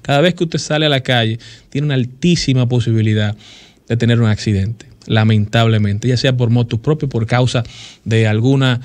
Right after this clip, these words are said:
indiscreción, por causa, por causa de alguna distracción de su parte, o ya sea porque se ve involucrado con, con otro actor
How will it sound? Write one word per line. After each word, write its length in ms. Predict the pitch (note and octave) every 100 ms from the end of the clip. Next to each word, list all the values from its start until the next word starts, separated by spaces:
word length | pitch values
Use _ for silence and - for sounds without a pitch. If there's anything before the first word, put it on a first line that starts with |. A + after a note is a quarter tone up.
| - - _ _ _ _
indiscreción, 880 | - - A#2+ A2 G#2 - D#3 F3+ D#3+
por 160 | B2 A2+
causa, 460 | B2+ B2+ B2+ -
por 180 | - A2+
causa 280 | A#2+ C3+ C3+
de 60 |
alguna 200 | A#2+ C3+
distracción 640 | B2 A#2 A2+ G#2 - D3 C#3+
de 100 | B2+
su 140 | A#2+ A#2
parte, 380 | D#3+ D#3+ D3 C3
o 60 |
ya 140 | C3 C#3+
sea 380 | D3+ C#3+ C3
porque 420 | C3+ B2+ A#2 B2 A2+ - - - -
se 220 | B2 A#2+
ve 100 | D3
involucrado 760 | C#3 C3 A#2 B2+ C3+ C3 B2 - -
con, 480 | - A#2 A#2 A2 G#2+
con 240 | - A#2 B2
otro 220 | C3+ B2
actor 460 | - A#2 A2+ A2